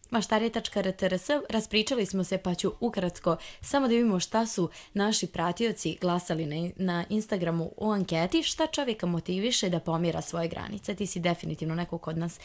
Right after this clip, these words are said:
inspiriše, ali smo ovdje postavili četiri ponuđena odgovora. Humanost, avantura, sportski duh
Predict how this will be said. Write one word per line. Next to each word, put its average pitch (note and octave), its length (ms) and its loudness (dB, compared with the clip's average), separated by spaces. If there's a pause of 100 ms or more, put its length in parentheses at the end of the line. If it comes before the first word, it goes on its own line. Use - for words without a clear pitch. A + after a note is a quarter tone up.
(240)
inspiriše, G#3+ 680 2
ali A3 220 4
smo A3+ 180 0
ovdje A#3 160 2
postavili G#3+ 600 2 (280)
četiri A3+ 400 4
ponuđena E3 580 0
odgovora. A3 480 0 (260)
Humanost, B3+ 720 2
avantura, F3 720 2
sportski F3 500 -2
duh G3+ 280 -2